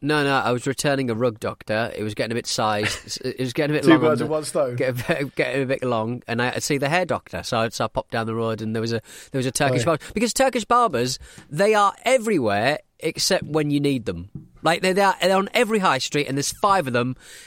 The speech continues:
Speaker 1: and they, and, and, and, and you just always, like, you always, like, you always walk past one, but you never have one
Speaker 2: I've
Speaker 1: when you
Speaker 2: never
Speaker 1: need them.
Speaker 2: walked into one ever.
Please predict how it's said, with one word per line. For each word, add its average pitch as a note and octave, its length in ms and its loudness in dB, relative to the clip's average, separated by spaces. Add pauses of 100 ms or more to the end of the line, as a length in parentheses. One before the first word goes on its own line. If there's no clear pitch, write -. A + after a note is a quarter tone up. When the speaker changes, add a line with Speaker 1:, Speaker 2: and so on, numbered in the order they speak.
Speaker 1:
and A2 160 -2
they, A2 320 0
and, B2+ 400 -2
and, A#2 300 -2
and, A2+ 340 -4
and A#2 320 -2
you C3 100 0
just B2+ 240 -4
always, F3+ 380 2
like, D3 160 2
you C#3 100 0
always, G3 400 2
like, E3 240 0 (140)
you - 240 -2
always G3 140 2
walk F3+ 180 0
past - 260 -2
one, G#2+ 220 -2 (440)
but D3+ 140 -2
you B2+ 140 0
never C#3+ 580 2
have B2 240 -2
one B2 140 0
Speaker 2:
I've E3 80 6
Speaker 1:
when C3 120 2
you E3 60 2
Speaker 2:
never F3 200 4
Speaker 1:
need D#3+ 40 0
them. D#3 120 -2
Speaker 2:
walked D#3+ 200 -4
into C#3 220 -4
one A2 260 -10
ever. A#2 300 -8